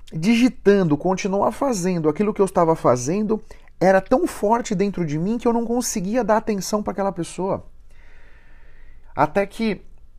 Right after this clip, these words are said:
um, um, uma, um, um rapaz que trabalhava comigo, né, e me deu um, um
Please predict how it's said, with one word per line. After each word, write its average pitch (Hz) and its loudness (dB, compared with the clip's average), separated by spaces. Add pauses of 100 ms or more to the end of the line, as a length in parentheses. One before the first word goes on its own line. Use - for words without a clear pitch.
(300)
um, 147 -4
um, 135 -6
uma, 127 0
um, 113 -6
um 107 -6
rapaz 123 0
que - -14
trabalhava 120 4
comigo, 120 -4
né, 127 -4 (200)
e 101 -10
me 104 -4
deu 107 -2
um, - -10
um 95 -10